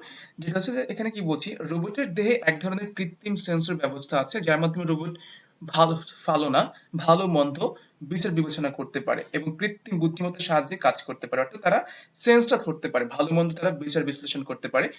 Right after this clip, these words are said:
এটা হচ্ছে অনুভূতি বা সেন্সর। এরপর আছে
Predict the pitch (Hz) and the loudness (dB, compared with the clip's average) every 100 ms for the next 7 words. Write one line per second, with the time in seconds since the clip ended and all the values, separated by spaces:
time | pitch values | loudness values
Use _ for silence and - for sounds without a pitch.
0 | - - 170 180 180 160 143 151 160 175 | -16 -6 -2 -2 -2 -4 -2 0 0 2
1 | 233 - 180 139 - - - - - - | 2 2 0 0 -2 -4 -12 -18 -16 -12
2 | - 233 269 262 160 | -6 2 4 4 0